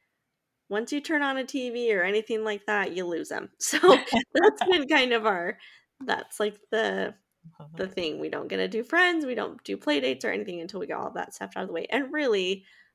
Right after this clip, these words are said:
Speaker 1: like, all together, this morning routine or whatever we've been talking about is only probably thirty minutes, maybe forty-five <laughs> minutes. It's not,
Speaker 2: Mm-hmm.
Speaker 1: it doesn't have to be this huge thing. And so
Speaker 2: Yeah.
Speaker 1: getting all of that out of the way in the morning, then,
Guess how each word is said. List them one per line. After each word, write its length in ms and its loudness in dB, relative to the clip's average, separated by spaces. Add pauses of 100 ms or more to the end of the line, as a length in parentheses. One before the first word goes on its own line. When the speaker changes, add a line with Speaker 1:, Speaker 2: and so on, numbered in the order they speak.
Speaker 1:
like, 180 0
all 200 2
together, 520 -2
this 340 -6 (120)
morning 380 -4
routine 500 -6
or 140 -4
whatever 360 -6
we've 200 -10
been 120 -8
talking 340 -10
about 240 -2 (420)
is 160 -2
only 520 2
probably 720 -2
thirty 300 0
minutes, 460 -4
maybe 240 -2
forty-five 760 -4
<laughs> 60 -2
minutes. 260 -4
It's 220 -6
not, 380 0
Speaker 2:
Mm-hmm. 80 -12 (560)
Speaker 1:
it 120 -10
doesn't 320 -4
have 160 -12
to 100 -20
be 140 -6
this 140 -10
huge 320 -10
thing. 300 -10 (580)
And 180 -8
so 220 -4
Speaker 2:
Yeah. 240 -10 (120)
Speaker 1:
getting 280 2
all 180 0
of 60 -8
that 180 -2
out 140 -4
of 80 -8
the 40 -8
way 160 -4
in 100 -10
the 60 -12
morning, 680 -4 (100)
then, 440 -2